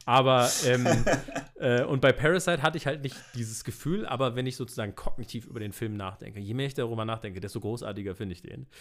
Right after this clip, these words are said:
Speaker 2: Mhm.
Speaker 1: Ähm, von daher, okay, Parasite auf der zwei, kann ich mich auf jeden Fall mit anfreunden. Ich hab's ja auch grad gesagt, selbst wenn er auf der eins wäre, könnte ich mich mit anfreunden. Okay, also,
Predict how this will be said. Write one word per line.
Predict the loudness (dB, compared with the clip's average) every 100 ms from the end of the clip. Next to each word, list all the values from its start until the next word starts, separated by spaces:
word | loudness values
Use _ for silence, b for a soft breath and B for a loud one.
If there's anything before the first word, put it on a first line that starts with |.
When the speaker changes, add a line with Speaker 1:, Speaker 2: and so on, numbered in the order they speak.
| B B -10
Speaker 2:
Mhm. | -6 2
Speaker 1:
Ähm, | 2 2 0 -2 -4
von | 0
daher, | 2 2
okay, | -2 -6
Parasite | -2 0 2 0
auf | -2
der | -4
zwei, | -4 -4
kann | -2
ich |
mich | -2
auf | -4
jeden | -2 -2
Fall | 0 -4
mit | -6
anfreunden. | -10 -12 -6
Ich |
hab's | -6 -4
ja |
auch | -4 -4
grad | -6 -6
gesagt, | -6 -6
selbst | -8
wenn | -6
er | -6
auf | -6
der | -8
eins | -8 -10
wäre, | -12
könnte | -10 -10
ich | -10
mich | -10
mit | -10
anfreunden. | -8 -6 -6 -6
Okay, | -4 -2
also, | -2 -4 -4